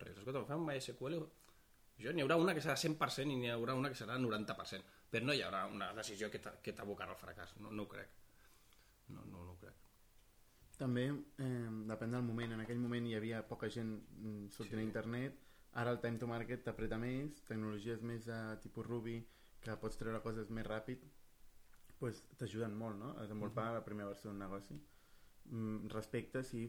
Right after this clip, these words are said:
Speaker 2: mm, utilitzes Java, per exemple, no?
Speaker 1: Mhm.
Speaker 2: I, eh, per això molta startup està per, està utilitzant Ruby, Ruby on Rails per, per començar, no?
Speaker 1: Sí, bueno, de fet, eh, Java jo no ho considero una opció,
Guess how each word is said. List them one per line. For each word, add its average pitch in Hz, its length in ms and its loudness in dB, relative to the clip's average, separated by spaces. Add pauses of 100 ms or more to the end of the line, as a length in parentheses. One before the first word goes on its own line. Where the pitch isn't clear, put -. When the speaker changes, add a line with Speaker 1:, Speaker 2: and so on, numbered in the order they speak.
Speaker 2:
mm, 104 360 -4
utilitzes 101 440 -4
Java, 104 280 2
per 95 100 -6
exemple, 92 360 -8
no? 107 120 -2
Speaker 1:
Mhm. 123 140 -4 (520)
Speaker 2:
I, 107 60 -6
eh, 98 100 -4
per 98 180 -6
això 107 180 -4
molta 113 260 2
startup 110 380 -4
està 120 180 -6
per, 104 200 -2 (380)
està - 160 -10
utilitzant 107 400 -2
Ruby, 104 460 -2
Ruby 107 220 -6
on 104 100 -6
Rails 101 240 -4
per, 107 320 -4
per - 180 -10
començar, 104 480 -4
no? 98 100 -10 (460)
Speaker 1:
Sí, 139 120 2
bueno, 117 240 0
de 78 100 -4
fet, 87 140 -8 (240)
eh, 95 160 -4 (100)
Java 101 240 -6
jo 101 260 -2
no 107 100 0
ho - 20 -2
considero 87 320 -4
una 76 100 -8
opció, - 220 -8